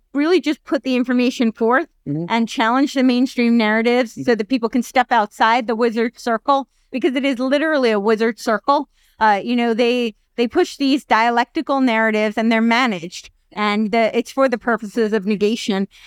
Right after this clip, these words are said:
Speaker 1: And they themselves call it the wizard
Speaker 2: You used, like,
Speaker 1: circle.
Speaker 2: six words there. I think I know 'em, but I don't really know 'em. But let me
Speaker 1: <laughs>
Speaker 2: skip through that.
Speaker 1: Okay.
Speaker 2: 'Cause I'm just teasing. So you are, uh, your show is when? When is your show on? So the folks on my platform can go over and watch you.
Speaker 1: So it's the Courtney Turner podcast, and it is spelled like this, Courtney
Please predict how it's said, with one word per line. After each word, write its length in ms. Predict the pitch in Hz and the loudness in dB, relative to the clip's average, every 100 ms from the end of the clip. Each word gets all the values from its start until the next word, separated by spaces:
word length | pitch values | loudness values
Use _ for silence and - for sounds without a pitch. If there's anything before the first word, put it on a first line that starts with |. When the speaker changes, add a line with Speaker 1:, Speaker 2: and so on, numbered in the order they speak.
| - | -4
Speaker 1:
And 220 | 247 262 | 0 2
they 240 | 220 269 311 | 2 0 2
themselves 560 | 370 302 294 370 330 | 0 0 2 4 2
call 220 | - 208 | 0 0
it 80 | 190 | 0
the 80 | 208 | -2
wizard 340 | 214 196 208 | -2 0 0
Speaker 2:
You 60 | 180 | 0
used, 100 | 214 | 2
like, 160 | 196 170 | 2 0
Speaker 1:
circle. 120 | 226 | -2
Speaker 2:
six 200 | 220 - | -4 2
words 240 | 196 160 | 2 2
there. 140 | 151 143 | 2 0
I 80 | 143 | 0
think 180 | 226 | -2
I 80 | 196 | -2
know 220 | 170 175 | -2 -2
'em, 60 | 175 | -2
but 100 | 160 | -2
I 60 | 156 | -2
don't 180 | 175 | -2
really 180 | 160 147 | -2 0
know 200 | 143 135 | 0 0
'em. 40 | 127 | -2
But 100 | 139 | -2
let 120 | 175 | -2
me 100 | 190 | -4
Speaker 1:
<laughs> 120 | - | -4
Speaker 2:
skip 160 | 208 - - | -4 -4 -4
through 120 | 175 | -2
that. 300 | 165 139 135 | 0 0 0
Speaker 1:
Okay. 300 | 254 269 214 | 2 2 2
Speaker 2:
'Cause 200 | 247 185 | 0 -4
I'm 200 | 254 175 | -2 -4
just 200 | 147 - | -4 -4
teasing. 300 | - 117 110 - _ - | -2 -2 -2 -8 _ -2
So 240 | 269 214 196 | 0 0 -2
you 240 | 185 254 | -2 2
are, 300 | 220 196 196 | 2 2 0
uh, 220 | 185 165 160 | 0 0 0
your 200 | 170 175 | 0 0
show 300 | - 220 202 | 2 2 2
is 160 | 160 | 0
when? 180 | 160 127 | -2 -2
When 140 | 156 | -2
is 60 | 165 | -2
your 80 | 160 | 0
show 180 | 160 127 | 0 0
on? 140 | 117 | 0
So 120 | 139 | -2
the 100 | 131 | -2
folks 300 | - 147 139 | -2 -4 -2
on 100 | 139 | -2
my 180 | 139 147 | 0 0
platform 420 | 156 143 151 139 | 0 0 0 -2
can 160 | 139 123 | 0 0
go 160 | 139 | 2
over 100 | 139 | 2
and 100 | 135 | 0
watch 240 | 123 120 - | 0 -2 -2
you. 120 | 110 | -2
Speaker 1:
So 180 | 302 302 | 2 2
it's 220 | 302 - | 0 -2
the 100 | 294 | -4
Courtney 320 | - 330 359 | 0 0 0
Turner 240 | - 330 311 | 0 0 2
podcast, 560 | 247 226 269 247 240 | 0 0 2 2 2
and 160 | 254 262 | 0 -2
it 120 | 277 | -2
is 160 | 320 - | -4 -6
spelled 400 | - 359 381 359 | -2 0 0 -2
like 200 | 285 - | -4 -2
this, 280 | 269 330 - | 0 0 -2
Courtney 1080 | - 330 - - 269 269 262 262 269 285 | -4 -4 -2 -2 2 2 2 2 0 -2